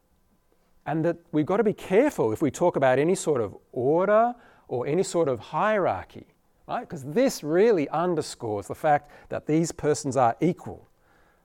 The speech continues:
So whatever I say in the rest of the talk, and I am gonna try and talk about some sort of order or some sort of pattern in which the persons relate,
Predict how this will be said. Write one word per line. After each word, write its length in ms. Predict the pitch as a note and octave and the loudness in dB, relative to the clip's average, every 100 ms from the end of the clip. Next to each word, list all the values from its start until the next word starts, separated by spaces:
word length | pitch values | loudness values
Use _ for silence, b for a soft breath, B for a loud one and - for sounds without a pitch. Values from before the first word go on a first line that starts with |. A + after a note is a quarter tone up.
| _ | _
So 180 | - C3 | -4 2
whatever 300 | D#3 G#3 A3 | 6 8 8
I 120 | F#3+ | 6
say 280 | - F#3+ F#3+ | 4 4 4
in 80 | |
the 80 | D#3 | 4
rest 240 | D#3+ F3 E3 | 2 0 -4
of 60 | |
the 60 | C#3 | -6
talk, 320 | - G3 C#4 | 0 0 2
and 100 | A#2+ | -4
I 140 | A#2+ | -2
am 180 | E3+ A#3 | 2 2
gonna 140 | G3+ D#3 | 2 -2
try 280 | - D#3 D3 | -2 -2 0
and 100 | C3 | 0
talk 220 | F3 E3+ | -2 0
about 240 | B2+ C#3 | -2 -2
some 180 | - D#3+ | -2 -4
sort 160 | F3 B2+ | -2 -4
of 80 | - | 0
order 360 | C#3 F3 F#3+ | 2 4 6
or 160 | G3 B2 | 4 2
some 200 | - D#3+ | -4 -4
sort 160 | E3+ C#3 | -2 -4
of 80 | B B B | B B B
pattern 520 | - G3+ A#3+ D#3 A#2+ B2+ | -6 0 0 0 -8 -6
in 100 | C3+ | -4
which 180 | - | -4
the 80 | D3 | -6
persons 480 | - F#3 D#3+ D3+ - | -6 -4 -4 -6 -8
relate, 380 | C3 E3 D#3+ | -2 0 2